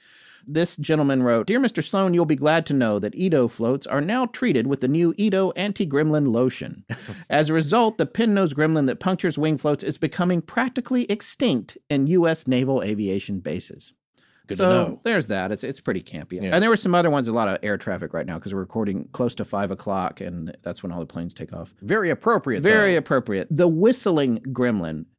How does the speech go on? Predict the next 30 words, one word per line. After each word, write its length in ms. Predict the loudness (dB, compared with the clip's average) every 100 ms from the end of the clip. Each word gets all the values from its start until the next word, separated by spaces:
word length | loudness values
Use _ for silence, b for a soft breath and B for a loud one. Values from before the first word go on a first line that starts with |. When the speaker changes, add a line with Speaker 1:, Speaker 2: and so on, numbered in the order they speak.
| _ -10
Speaker 1:
This 300 | 2 2 4
little 160 | 2
member 240 | 2 2 2
of 140 | 2
the 80 | 0
gremlin 360 | 0 2 2 0
family 420 | 0 2 2 0
loves 420 | 0 2 0 0
music 420 | -2 0 -2 -8
and 140 | -4 -4
is 80 | -4
practically 540 | -2 -2 -4 -6 -4
a 80 | -4
wind 300 | 0 0 0
instrument 420 | -2 -4 -6 -4
himself. 580 | -4 -6 -4 -8 -8 -20 _
He 120 | 0
has 180 | 2 0
a 40 |
peculiar 560 | -4 -4 0 2 2 2
hole 300 | 4 4 4
in 60 |
his 140 | 2 2
abdomen 480 | 0 0 -2 -2 -8 b
with 160 | -8 -6
piano 380 | -2 0 4 4
wires 400 | 4 2 0 -4
stretched 420 | -6 -2 -2 -2
across 340 | 0 0 2
it 140 | -2